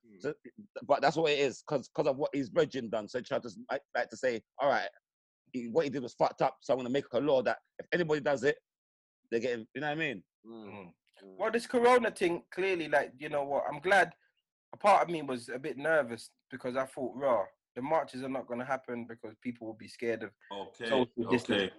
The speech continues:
Speaker 3: And I was really impressed to see that people didn't allow the fear-mongering to get to them,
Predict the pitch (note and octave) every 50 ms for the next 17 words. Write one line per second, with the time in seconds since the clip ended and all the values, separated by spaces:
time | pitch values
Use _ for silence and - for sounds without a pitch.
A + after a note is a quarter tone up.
0 | - - - _ _ _ _ _ - A#2 B2+ C3 C3+ C3+ C3+ C3 C3 A#2+ A#2 A#2+
1 | - _ _ C3+ D3+ D#3+ D3+ C#3+ C#3 C#3+ B2 C3 C3 B2 - D#3 C#3 A2+ - -
2 | B2 - - B2 A#2+ - - - C3+ B2+ - B2 A#2+ A#2+ - _ _ _ _ _
3 | _ _ _ _ D#3 D3 C3+ C#3 B2 - - - - A2 A#2+ C3 B2+ B2+ A#2 A2+
4 | A#2 - - D3 D3 C3+ B2+ B2+ B2+ B2 A#2+ A#2 A2 G#2 G#2 G2+ G2+ G#2 - _
5 | _ _ _ _ _ _ _ _ - B2 A2+ C#3 - - - A#2 G#2+ G#2 G2 F#2+